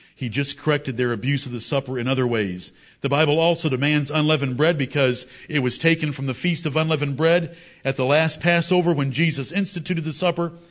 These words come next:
and an appeal is made to that unleavened feature in First Corinthians chapter five that let us keep the feast,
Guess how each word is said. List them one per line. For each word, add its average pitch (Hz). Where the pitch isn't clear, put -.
and 139
an 127
appeal 160
is 117
made 143
to 131
that 135
unleavened 147
feature 165
in 127
First 170
Corinthians 156
chapter 165
five 120
that 123
let 165
us 143
keep -
the 135
feast, 131